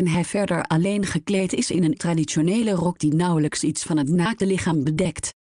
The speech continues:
Deze figuur heeft geen rechterarm. Op de schouder waar deze zou moeten zitten lijkt het alsof er een steen afgebrokkeld is. Om zijn rechterenkel draagt hij een brede band van ringen, en vanaf net boven zijn knie tot over zijn voet is een deel rood gekleurd.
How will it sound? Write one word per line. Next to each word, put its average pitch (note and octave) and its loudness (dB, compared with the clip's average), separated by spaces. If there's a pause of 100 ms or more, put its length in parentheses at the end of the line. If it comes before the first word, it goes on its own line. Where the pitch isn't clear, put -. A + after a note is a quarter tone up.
(600)
Deze B3 2
figuur G#3 0
heeft F3 0
geen G#3+ 0
rechterarm. C#3+ 0 (680)
Op - -2
de D3+ 0
schouder G3+ 0
waar E3 2
deze D#3+ 0
zou F3+ 0
moeten F#3 2
zitten D#3+ 0
lijkt B2+ 0
het - -2
alsof G3+ 0
er G3+ -2
een F#3 2
steen G3 0
afgebrokkeld F3 -2
is. - -2 (680)
Om B3 2
zijn E3+ 2
rechterenkel G3 0
draagt E3+ -2
hij E3+ 2
een C3+ 2
brede F3 0
band F3 2
van C3+ -2
ringen, G3 2 (180)
en F3+ 0
vanaf D#3 -2
net F3 0
boven F3+ 0
zijn D3+ 0
knie A#3 0
tot F#3+ -2
over F3 0
zijn C3+ 0
voet A#3+ -2
is - -2
een D3 2
deel G#3 2
rood G#3 0
gekleurd. E3 0